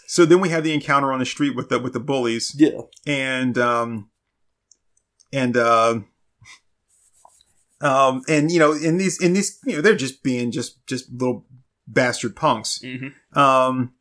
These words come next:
Speaker 1: and then they start attacking him. And the thing is, is when they start calling him a whore, uh,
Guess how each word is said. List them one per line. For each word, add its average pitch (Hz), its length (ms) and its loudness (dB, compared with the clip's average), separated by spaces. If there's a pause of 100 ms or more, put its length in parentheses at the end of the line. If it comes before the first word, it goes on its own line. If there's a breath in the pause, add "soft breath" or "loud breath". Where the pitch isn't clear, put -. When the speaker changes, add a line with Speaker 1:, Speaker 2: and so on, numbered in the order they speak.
(540)
Speaker 1:
and 160 140 2
then 156 80 0
they 147 100 0
start 147 220 2
attacking 131 460 -4
him. 131 260 -2
And 131 300 -6 (220 soft breath)
the 139 80 -4
thing 160 200 0
is, 143 180 -4
is 127 100 -6
when 156 120 0
they 139 120 -2
start 143 320 2
calling 135 280 -4
him 120 340 -6
a 110 120 -8
whore, 107 400 -8 (100)
uh, 139 240 0